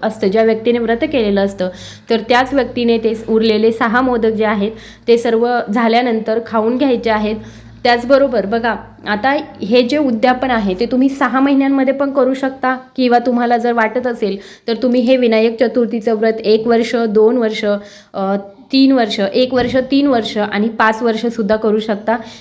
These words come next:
हे व्रतसुद्धा विषम संख्येमध्ये कर-, अ, करता, करतात असं सांगितलं जातं. तर मग तुम्ही एक वर्ष, तीन वर्ष किंवा मग पाच वर्ष सलग येणाऱ्या विनायक चतुर्थी ज्या आहेत त्या, अ, पकडू शकता, व्रत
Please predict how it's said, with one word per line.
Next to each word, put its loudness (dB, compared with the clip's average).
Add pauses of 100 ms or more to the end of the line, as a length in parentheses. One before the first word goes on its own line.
(140)
हे 6
व्रतसुद्धा 0
विषम 0
संख्येमध्ये 0
कर-, 0
अ, 2
करता, 0 (420)
करतात -2 (100)
असं -2
सांगितलं 0
जातं. 0 (380)
तर 2
मग 0 (100)
तुम्ही 0
एक 2
वर्ष, -2
तीन -2
वर्ष 0
किंवा -4
मग -2
पाच -2
वर्ष 0
सलग 0
येणाऱ्या 2
विनायक -2
चतुर्थी -2
ज्या -2
आहेत -2 (420)
त्या, 4
अ, 2
पकडू 0
शकता, -4
व्रत 0